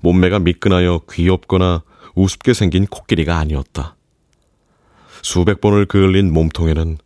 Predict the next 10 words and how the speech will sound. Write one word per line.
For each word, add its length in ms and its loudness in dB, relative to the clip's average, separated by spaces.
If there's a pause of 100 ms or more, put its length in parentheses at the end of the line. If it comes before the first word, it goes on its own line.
(520)
마치 340 -2
살아있는 640 0
코끼리의 580 -2
살결처럼 800 -4 (480)
거칠고 680 -2 (120)
투박한 560 -4
조각의 400 -2
흔적들로 680 -4 (280)
입체감을 500 -2
살려냈다. 720 -6